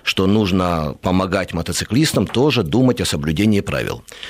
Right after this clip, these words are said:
Но я хочу обратить ваше внимание на то, что на самом деле неожиданное появление мотоциклистов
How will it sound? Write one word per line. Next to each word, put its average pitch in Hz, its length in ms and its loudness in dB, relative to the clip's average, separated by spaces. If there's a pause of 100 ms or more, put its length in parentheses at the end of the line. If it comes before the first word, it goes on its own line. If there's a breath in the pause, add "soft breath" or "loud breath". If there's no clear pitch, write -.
(140 loud breath)
Но 85 140 2
я 147 120 4
хочу 135 260 0
обратить 120 400 0
ваше 98 240 0
внимание 98 380 4
на 92 120 2
то, 151 140 0
что 98 180 -2
на 87 120 2
самом 131 360 2
деле 107 220 2
неожиданное 95 680 2
появление 87 640 0
мотоциклистов 82 920 -4